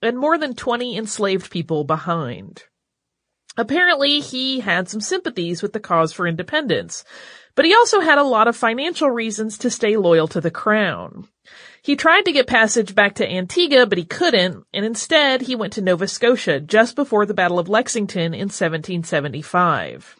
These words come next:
A year later, he joined his daughter's families in England, and he died there of smallpox in seventeen eighty-one.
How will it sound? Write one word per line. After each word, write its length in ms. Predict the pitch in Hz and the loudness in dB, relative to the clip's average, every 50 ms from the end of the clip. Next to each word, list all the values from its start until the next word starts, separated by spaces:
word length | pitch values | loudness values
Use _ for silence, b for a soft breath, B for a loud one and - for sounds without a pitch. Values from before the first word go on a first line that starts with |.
| _ _ B B B B B B B _ | _ _ B B B B B B B _
A 80 | 214 | -2
year 260 | 214 196 214 226 220 220 | 0 0 2 2 2 4
later, 400 | 214 247 285 311 285 277 269 269 | 4 2 2 2 2 2 2 2
he 160 | 247 247 233 | 0 -4 -4
joined 280 | 208 220 208 208 214 | -4 -4 -4 -4 -2
his 160 | 208 208 190 180 | -2 -4 -2 2
daughter's 460 | 175 233 247 294 320 302 277 254 - | 4 6 6 6 6 4 2 0 -2
families 580 | - 240 202 202 196 190 180 180 170 170 160 - | -4 -4 -2 -2 -2 -4 -4 -2 -4 -4 -4 -4
in 140 | 123 165 - | -8 -8 -8
England, 580 | - 247 285 285 262 240 226 226 220 226 196 | -8 -8 -4 2 2 4 4 2 0 -4 -6
and 160 | - - 190 | -6 -6 -6
he 120 | 190 185 220 | -6 -6 -6
died 420 | 202 196 208 208 220 240 240 214 | -2 2 2 4 4 2 0 -2
there 220 | 202 190 185 185 180 | -2 0 0 0 -2
of 140 | - 175 | -2 -6
smallpox 680 | - - - 196 190 190 180 - 165 147 147 147 - - | -8 -6 -2 0 0 0 0 0 0 -2 -2 -4 -8 -12
in 180 | - - 180 175 | -10 -10 -10 -6
seventeen 560 | - - 165 151 160 156 156 - 175 165 - | -2 -2 -2 -2 -2 -6 -8 -8 -8 -8 -8
eighty-one. 760 | - 143 139 139 143 139 139 135 151 147 131 101 92 - | -8 -8 -8 -8 -8 -8 -8 -6 -6 -6 -6 -8 -10 -12